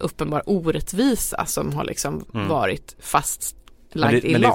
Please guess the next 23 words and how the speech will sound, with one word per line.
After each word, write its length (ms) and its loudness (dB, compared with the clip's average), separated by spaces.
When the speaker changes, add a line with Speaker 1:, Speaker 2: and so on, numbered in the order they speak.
Speaker 2:
fortfarande 320 4
en 60 -2
antidiskriminerings- 1400 0
Speaker 1:
Det 180 6
är 20 4
en 100 2
antidiskrimineringsansats 1800 0
och 80 0
det, 200 4
eh, 440 2
det 220 2
har 140 6
jag 120 4
ingenting 400 -2
emot 320 -2
i 40 -6
sig. 400 0
Alltså, 180 -2
det 120 0
är 40 4
klart 240 -2
att 160 -2
liksom, 520 -6